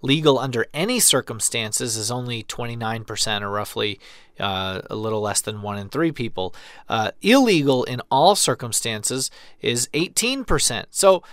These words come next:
those two are certainly not even close to a majority, and most people believe something in between, where legal under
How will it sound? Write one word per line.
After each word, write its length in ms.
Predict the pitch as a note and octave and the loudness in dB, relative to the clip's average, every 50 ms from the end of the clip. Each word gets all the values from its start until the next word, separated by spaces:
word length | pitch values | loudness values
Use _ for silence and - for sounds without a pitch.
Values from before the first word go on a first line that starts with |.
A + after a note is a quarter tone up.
| - - - - | -20 -20 -20 -20
those 380 | - C3 C#3 F3 A#3 C4+ B3+ - | -8 2 6 6 6 6 6 2
two 220 | - - G#3 F#3+ | 0 2 4 4
are 80 | D#3+ C#3+ | 4 4
certainly 420 | - - G3 G3 E3 E3+ D#3+ D3 | 4 4 4 4 4 2 -2 -4
not 420 | C3+ C3 C3 C3 C#3 D#3+ E3+ D#3 - | -4 -4 -2 0 4 4 4 4 2
even 240 | D#3 C#3+ C#3+ C3 | -2 -4 -4 -6
close 320 | B2 - - D#3+ F#3+ F#3+ - | -6 0 2 4 4 4 2
to 100 | - E3+ | 0 -2
a 40 | D3 | -2
majority, 480 | B2+ A#2+ A#2+ G#2 A2 A2 A2 A2+ A#2 A#2 | -2 -4 -6 -4 -2 0 0 0 0 -2
and 120 | A#2 A#2 | -2 0
most 240 | B2 D#3 F#3+ - - | 0 0 0 0 -2
people 240 | - C#3 - A#2+ A2 | -6 -6 -6 -6 -6
believe 340 | G2 A#2+ A#2+ B2+ B2+ B2 | -6 -4 -2 -2 0 0
something 380 | - - - C3+ B2 C3 B2+ B2+ | 2 0 0 0 -2 -4 -6 -4
in 160 | C3+ C3+ B2+ | -4 -4 -6
between, 480 | A#2+ A#2 - - E3+ F#3 E3+ C3 A2 A2 | -6 -8 -6 -4 -2 -2 -2 -2 -2 -2
where 160 | A2+ A2 A2 | -2 -2 0
legal 420 | A2+ B2 C#3+ D#3 C#3+ C#3+ B2+ A#2+ | 0 0 0 2 2 2 2 2
under 240 | - A#2 A2+ A2 G#2+ | 0 -2 -4 -6 -6